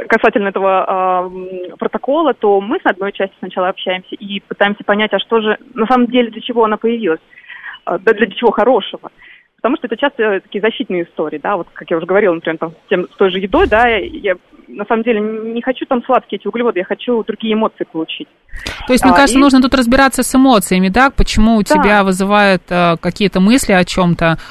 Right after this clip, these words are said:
Speaker 2: а, тягу сразу к быстрым углеводам. Да,
Speaker 1: Ну,
Speaker 2: может быть, это
Speaker 1: опять-таки, вот эти
Speaker 2: скука.
Speaker 1: вторичные выгоды, да,
Speaker 2: Да.
Speaker 1: то, о чём мы говорим. То есть пер-, вторичные выгоды, они, а, на первый взгляд, не очевидны.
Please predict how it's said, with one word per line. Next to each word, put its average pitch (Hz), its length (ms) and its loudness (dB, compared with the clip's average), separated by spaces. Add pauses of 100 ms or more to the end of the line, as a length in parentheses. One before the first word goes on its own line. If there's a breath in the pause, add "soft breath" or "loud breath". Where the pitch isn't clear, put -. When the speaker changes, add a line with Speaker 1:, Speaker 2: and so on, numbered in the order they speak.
(140 loud breath)
Speaker 2:
а, 170 280 4
тягу 220 260 2
сразу 196 340 2
к 180 40 -2
быстрым 190 340 2
углеводам. 165 680 0 (220)
Да, 208 160 2
Speaker 1:
Ну, 220 60 6
Speaker 2:
может 214 140 4
быть, 214 100 2
это 220 140 2
Speaker 1:
опять-таки, 214 200 0
вот 240 160 6
эти 220 100 0
Speaker 2:
скука. 208 140 4
Speaker 1:
вторичные 277 540 0
выгоды, 202 440 -2
да, 220 140 2
Speaker 2:
Да. 196 380 2
Speaker 1:
то, - 60 -18
о - 20 -20
чём 226 220 -6
мы 208 40 -8
говорим. 220 320 -2
То - 120 -2
есть 214 120 -4 (220)
пер-, 240 320 -2
вторичные 302 340 2
выгоды, 381 200 4
они, 240 520 0
а, 202 320 -2
на 202 240 -6
первый 254 220 -2
взгляд, 285 280 -2
не 233 160 0
очевидны. 214 680 -8